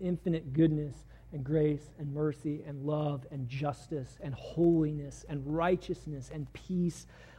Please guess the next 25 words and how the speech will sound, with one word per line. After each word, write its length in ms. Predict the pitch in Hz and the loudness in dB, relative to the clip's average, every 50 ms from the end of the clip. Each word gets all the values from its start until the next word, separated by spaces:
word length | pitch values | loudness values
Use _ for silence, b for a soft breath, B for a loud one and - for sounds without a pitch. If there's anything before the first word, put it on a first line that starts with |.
| B B | B B
All 320 | 196 202 202 214 - - | 8 10 10 8 6 2
honor 500 | - 190 190 208 214 220 214 214 208 196 | 2 6 6 8 8 8 8 8 8 6
and 200 | 208 190 165 156 | 6 4 2 2
glory 540 | 143 156 170 190 196 202 202 208 202 196 190 | 6 8 12 12 12 12 12 12 12 10 8
and 100 | 180 156 | 6 4
power 400 | - - - 180 202 196 190 190 | 2 6 8 10 12 12 12 10
and 220 | 185 175 156 147 156 | 8 4 2 4 6
wisdom 400 | 180 208 208 190 175 196 180 147 | 8 8 8 8 6 4 4 4
belong 460 | 156 156 160 170 185 196 196 202 185 | 4 4 4 6 6 6 6 6 4
to 80 | 190 | 2
him, 220 | 180 180 190 190 185 180 | 2 2 0 0 -2 -2
and 160 | 160 151 151 | -4 -2 2
we 100 | 156 202 | 2 4
will 160 | 208 175 170 | 4 4 4
never 1040 | 151 147 147 147 151 156 160 170 170 185 208 214 214 165 156 147 139 135 139 156 180 b b b b b b b b b b b b b - - - - - - | 2 2 0 0 0 2 2 2 4 4 4 2 2 0 0 -2 -4 -2 -4 -4 -6 b b b b b b b b b b b b b -20 -20 -20 -6 0 4
finish 400 | 202 190 180 170 160 131 - - | 4 6 6 4 -2 -4 -6 -6
exploring 720 | - - - - - - - 170 160 156 151 147 139 131 | -8 -8 -8 -12 -12 -6 -2 -2 -2 -2 -2 -4 -4 -6
it 80 | 120 110 | -6 -8
all. 400 | 98 95 92 87 85 85 - - - - - - - - - - - - b b b b b b b b b b b b b b b b b b b b _ - | -8 -10 -12 -14 -16 -18 -20 -20 -20 -20 -20 -20 -20 -20 -20 -20 -20 -20 b b b b b b b b b b b b b b b b b b b b _ -4
And 160 | 143 131 143 | 0 2 4
that 240 | 151 160 165 - - | 4 4 4 2 0
is 400 | 202 151 151 147 139 139 135 135 131 - - - - _ _ - | 2 2 4 4 4 2 0 -2 -6 -12 -20 -20 -20 _ _ -12
a 80 | - 131 | -8 -8
wonderful 720 | 117 117 120 131 147 180 196 202 190 165 - - 151 143 | -6 -4 0 4 6 8 8 8 6 4 4 2 -4 -4
invitation 600 | 139 135 135 131 - 131 131 127 - 139 135 127 | -4 -4 -6 -6 -6 -6 -6 -6 -6 -8 -10 -10